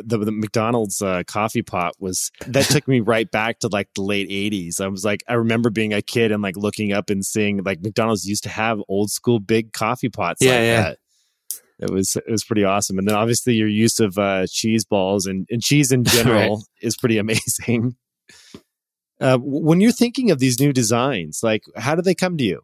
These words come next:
Speaker 1: What, what's, is it, is it something where you find a theme and you're like, "Oh, I wanna go with that. I wanna do more water cooler stuff," or, "Wouldn't it be cool if the water cooler did this?" Or, you know, what's the creative process look like for you?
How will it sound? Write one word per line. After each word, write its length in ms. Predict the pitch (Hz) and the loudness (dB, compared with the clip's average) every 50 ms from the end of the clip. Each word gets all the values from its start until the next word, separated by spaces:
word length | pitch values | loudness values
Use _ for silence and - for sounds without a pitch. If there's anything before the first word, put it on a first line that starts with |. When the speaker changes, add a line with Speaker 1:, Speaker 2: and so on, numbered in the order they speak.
| _ _ - | _ _ -8
Speaker 1:
What, 200 | 123 131 135 135 | -4 -2 0 2
what's, 220 | 135 139 123 - | 2 0 0 0
is 180 | 113 143 127 - | 0 0 2 2
it, 140 | 139 131 - - | 2 2 2 2
is 160 | 139 123 - | 0 0 0
it 60 | 131 | 0
something 280 | - 156 147 143 160 143 | 0 0 0 2 2 2
where 100 | 139 139 | 4 4
you 140 | 127 120 113 | 4 2 2
find 260 | - 139 139 143 127 | 2 2 2 2 2
a 60 | 113 | 0
theme 400 | - - - 147 156 160 165 160 | 0 0 0 2 2 4 4 4
and 80 | 151 135 | 4 4
you're 100 | 123 117 | 4 2
like, 220 | 107 101 98 - | 2 0 0 -2
"Oh, 60 | 135 | -2
I 100 | 135 123 | 0 0
wanna 220 | 117 117 113 113 98 | 0 0 0 -2 0
go 160 | 117 117 117 | 0 2 2
with 160 | 117 107 - | 2 2 0
that. 120 | 117 - | 0 -2
I 60 | 95 95 | -2 -2
wanna 160 | 98 104 101 | -2 -2 -2
do 140 | 107 117 107 | -2 -2 0
more 180 | 107 110 110 | 0 0 0
water 320 | 104 98 110 110 107 104 104 | 0 0 0 0 0 0 -4
cooler 320 | - - 117 101 101 98 | -4 -4 -2 -2 -2 -2
stuff," 320 | - - - 104 98 98 - - | -4 -4 -2 -2 -2 -2 -4 -4
or, 80 | 98 | -2
"Wouldn't 160 | 98 117 120 | -2 0 0
it 80 | 117 104 | 0 -2
be 80 | 110 - - | -4 -4 -2
cool 140 | - 127 117 | 0 0 0
if 60 | - | 0
the 120 | - 113 104 | 0 0 2
water 200 | 110 107 107 104 | 2 2 0 -2
cooler 280 | - - 110 110 104 | -2 0 0 2 2
did 220 | 87 107 101 82 - | 2 0 -2 0 0
this?" 440 | 110 104 98 95 92 87 - - | 0 2 2 0 0 -2 -4 -4
Or, 220 | 107 95 95 95 - _ - _ _ _ _ _ | -2 -2 -2 -4 -6 _ -14 _ _ _ _ _
you 80 | - 127 | 0 2
know, 280 | 123 120 117 117 113 - _ - | 4 4 2 2 0 -4 _ -2
what's 200 | 151 151 - - | -2 -2 -2 -2
the 80 | - - | -4 -4
creative 320 | - 139 135 123 123 - | 0 0 2 2 2 0
process 420 | - 120 101 101 - - 98 - | 0 0 0 0 -2 -4 -6 -6
look 120 | - 95 - | -8 -6 -6
like 160 | 95 90 - | -6 -6 -6
for 100 | - 90 | -8 -8
you? 220 | 82 80 76 - | -8 -8 -8 -8